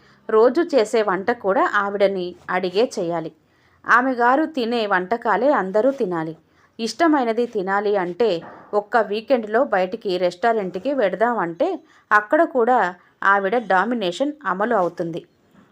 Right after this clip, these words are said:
భర్తను మిస్టర్ విసు అంటుంది. కొత్తవారికి ఆ విసు ఎవడో తెలియదు.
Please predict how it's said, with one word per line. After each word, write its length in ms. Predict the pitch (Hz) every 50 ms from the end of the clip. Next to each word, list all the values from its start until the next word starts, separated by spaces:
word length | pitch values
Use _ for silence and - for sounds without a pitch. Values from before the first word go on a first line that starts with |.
| _ -
భర్తను 460 | 214 208 196 - - 311 302 269 233 196 196 196
మిస్టర్ 440 | 196 196 196 190 - - 262 254 240
విసు 300 | 202 175 180 - 247 254 269 269 - _ _ _ - -
అంటుంది. 480 | 185 185 175 - 180 160 160 160 160 - _ _ _ _ _ _ _ _ -
కొత్తవారికి 720 | - 233 226 - 320 330 339 339 302 277 269 - 220 185 180 180 - -
ఆ 120 | 165 196 202
విసు 340 | 196 190 180 185 - 294 311
ఎవడో 420 | 311 269 214 185 185 208 208 208 190 180 180
తెలియదు. 460 | 180 - 196 180 165 160 156 160